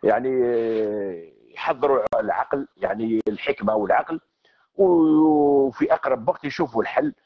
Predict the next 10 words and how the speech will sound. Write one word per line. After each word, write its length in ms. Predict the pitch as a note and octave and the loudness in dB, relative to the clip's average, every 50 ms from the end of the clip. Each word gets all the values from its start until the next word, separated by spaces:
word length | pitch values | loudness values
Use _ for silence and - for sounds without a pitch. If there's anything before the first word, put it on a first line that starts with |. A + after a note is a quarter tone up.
| _ _ _ - | _ _ _ 0
آه، 160 | A#2 B2+ B2 | 4 4 4
مع 160 | A#2 A2+ A#2 C3+ | 4 2 0 -2
الناخب 380 | C#3 C#3 C3 - - A2+ G#2 | 0 0 0 -2 -2 -6 -6
الوطني، 540 | A2+ A2+ A2 A2 - F#2 F#2 G#2+ C#3 D3+ - _ _ _ _ _ _ - | -4 -2 -2 -2 0 -2 -2 -2 -2 -4 -6 _ _ _ _ _ _ -4
وباش 1300 | - - E3+ D#3+ D3+ D3 D3 C#3 C3 C3 B2+ B2 A#2+ A#2+ A#2 A2+ A2+ A2+ A2+ A2 A2 G#2+ C3+ C3+ - | 0 2 4 4 4 4 4 4 4 6 6 6 4 4 2 0 0 -2 -4 -6 -4 -2 -2 -2 0
يعاود 320 | C3+ A#2 B2+ C#3 C3+ B2 B2+ | 0 2 2 2 2 0 -2
هذا 100 | B2+ B2+ | -2 -4
المنتخب 500 | B2 A#2+ A2+ - B2 - - - - A#2+ | -4 -8 -8 -6 -6 -6 -6 -6 -4 0
يعاود 280 | A2+ A2+ A2+ G#2+ G#2 | 2 2 2 2 0
ينطلق. 500 | G#2 F#2 F#2 - - - - _ - - | -6 -8 -6 -4 -6 -6 -6 _ -20 -20